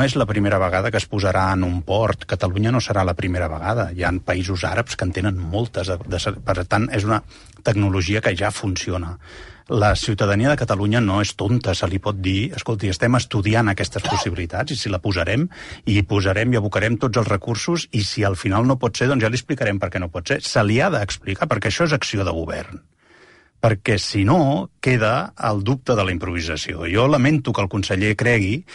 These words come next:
que quan l'acusem d'improvisar, eh, infravalorem tota la feina que porten mesos fent. Jo no sé si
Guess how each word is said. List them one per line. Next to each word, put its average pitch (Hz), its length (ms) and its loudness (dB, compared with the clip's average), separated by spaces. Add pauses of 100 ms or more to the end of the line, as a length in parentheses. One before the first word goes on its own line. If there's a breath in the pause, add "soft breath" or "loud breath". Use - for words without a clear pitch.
(220 loud breath)
que - 80 0
quan 95 160 0
l'acusem 104 460 0
d'improvisar, 113 560 2 (580 loud breath)
eh, 98 300 2 (160)
infravalorem 107 720 2
tota 120 160 0
la 104 80 2
feina 113 260 0
que 104 80 -2
porten 104 380 0
mesos 104 640 2
fent. 92 460 -2 (100)
Jo 123 80 4
no 156 80 2
sé - 160 -2
si - 80 -4